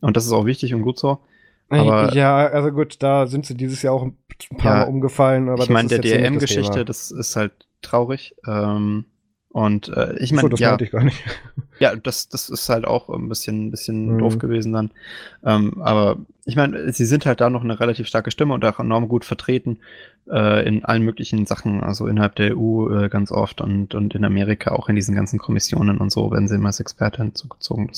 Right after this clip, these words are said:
Speaker 1: ist schon ganz gut. Also das funktioniert, sind auch halt gut politisch vernetzt teilweise. Aber es fehlt halt wirklich, ähm, für, für normale Nutzer und auch für so eine Open-Source-Community noch irgendwo der,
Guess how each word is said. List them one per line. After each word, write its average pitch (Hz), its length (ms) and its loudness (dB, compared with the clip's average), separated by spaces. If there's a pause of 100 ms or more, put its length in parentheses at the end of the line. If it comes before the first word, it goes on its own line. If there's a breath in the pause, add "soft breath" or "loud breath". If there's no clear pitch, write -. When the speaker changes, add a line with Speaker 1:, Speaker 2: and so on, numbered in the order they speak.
Speaker 1:
ist - 80 -20 (240 loud breath)
schon 139 200 2
ganz 110 220 2
gut. 113 180 2
Also 110 140 2
das 113 160 0
funktioniert, 117 580 0 (340 loud breath)
sind 123 220 2
auch - 160 0
halt 107 240 0
gut - 220 -2
politisch 113 400 -2
vernetzt 107 380 -4
teilweise. 107 440 -2 (400 loud breath)
Aber 110 380 2 (480)
es - 180 -6
fehlt 143 300 2
halt 123 200 0
wirklich, 123 480 -2
ähm, 110 460 -2
für, 113 400 0
für - 140 -4
normale 113 340 2
Nutzer 123 560 0
und 104 180 -2
auch 107 140 2
für 113 220 -4
so 107 100 -4
eine 110 140 2
Open-Source-Community 110 1000 -2
noch 107 140 -2
irgendwo 110 440 0
der, 101 280 0